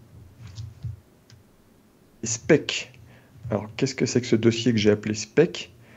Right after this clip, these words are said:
C'est l'abréviation de spéculaire, Specular Lights. Ceux qui font de la trois D savent ce que c'est. Les, les reflets spéculaires, c'est, euh, les, euh, reflets les plus lumineux sur un objet. Donc, euh, typiquement, les éclats blancs sur, euh,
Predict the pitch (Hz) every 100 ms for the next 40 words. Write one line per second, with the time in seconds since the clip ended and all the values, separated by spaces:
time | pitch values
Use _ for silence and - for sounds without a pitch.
0 | - - - - 120 107 110 110 107 120
1 | 104 - - 143 - 110 110 165 - -
2 | - - - - - - - 135 131 -
3 | 117 117 110 110 127 87 - - - -
4 | - 120 - 117 110 - 113 117 117 117
5 | - 117 - 147 127 110 110 107 104 110
6 | 131 135 - 120 113 117 117 160 - -
7 | 139 143 147 120 107 104 104 104 104 -
8 | - - - 107 107 107 107 98 98 98
9 | 95 113 113 123 123 131 117 107 - 113
10 | 113 117 120 135 - 113 110 104 101 98
11 | 101 98 98 95 - - - 107 117 98
12 | 98 95 101 - 104 101 104 104 117 113
13 | 110 - 104 98